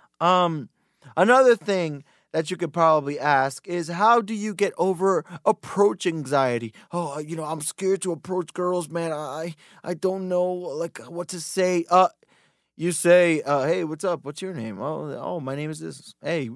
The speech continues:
and just say, "Hey, um, uh, uh, would you like to go out?" This, that. Dude, just say it. Who gives a fuck? Stop worrying about if women reject you,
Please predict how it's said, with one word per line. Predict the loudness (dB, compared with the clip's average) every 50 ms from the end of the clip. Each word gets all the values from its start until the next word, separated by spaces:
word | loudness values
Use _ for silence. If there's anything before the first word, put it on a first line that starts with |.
| -4 0
and | 2 4 4 4 2
just | -2 -4 -4 -6 -6 -12 -20 -20 -20 -6
say, | -2 0 0 0
"Hey, | 0 0 0 0 0
um, | 0 0 0 0 0 0 -2 -2 -6 -10 -12 _ _ _ _ _ _ _
uh, | -4 -4 -4 -4 -4 -8 -16 _ _ _ _ _ -10
uh, | -8 -8 -6
would | -6 -8 -6
you | -4 -4
like | -4 -4 -4
to | -6
go | -4 -2
out?" | -2 -2 -4 -4
This, | -6 -6 -6 -2
that. | 0 0 0 0 -2 -4
Dude, | -6 -8 -8 -6 -6 -6
just | -6 -8 -8 -8 -2
say | 0 4 4 6 6
it. | 6 4
Who | 2 0 -2
gives | -4 -2 -2 -2 -2 -4 -8
a | -10
fuck? | -2 2 4 4 4 2 0 -8 -20 -20 -20 _
Stop | -20 -6 4 6 8 8 8 6 2 0
worrying | -2 2 4 4 4 4 2
about | 2 2 4 4 4 2
if | 0 -2
women | -2 -2 -2 -2 -2
reject | -2 -2 -2 -4 -2 2 2 4 2 2 _ -4
you, | -2 0 0 0 0